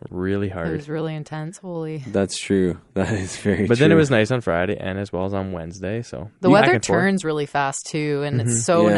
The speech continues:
Speaker 2: nice having that sun now.
Speaker 1: Yes.
Speaker 2: Oh, makes such a difference.
Speaker 3: Yeah, it's great. I mean, uh, just being able to get out and get active, and I know that we're talking about,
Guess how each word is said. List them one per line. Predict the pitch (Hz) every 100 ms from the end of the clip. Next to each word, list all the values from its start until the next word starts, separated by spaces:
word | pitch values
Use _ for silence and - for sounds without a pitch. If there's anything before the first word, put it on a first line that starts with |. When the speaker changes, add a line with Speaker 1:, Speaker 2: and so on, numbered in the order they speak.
| 98
Speaker 2:
nice | 98
having | 156 151 151
that | 143 -
sun | - 147 147
now. | 151 139 135 135 131
Speaker 1:
Yes. | 98 98 139 135 -
Speaker 2:
Oh, | _
makes | 147 -
such | - -
a |
difference. | 135 135 139 - _ _ -
Speaker 3:
Yeah, | 98 113
it's | 92 -
great. | 80 98 117 - _
I | 87
mean, | 95 92 90 - - - _ -
uh, | 90 90 90 87 78 76
just | 113 -
being | 107 117 113
able | 110 107
to | 98
get | 104 107
out | 110
and | 98
get | 95
active, | 92 107 123 107 95
and | 98
I | 98
know | 110 123
that | 104
we're | 104
talking | 117 113 113 113
about, | 95 92 92 90 - -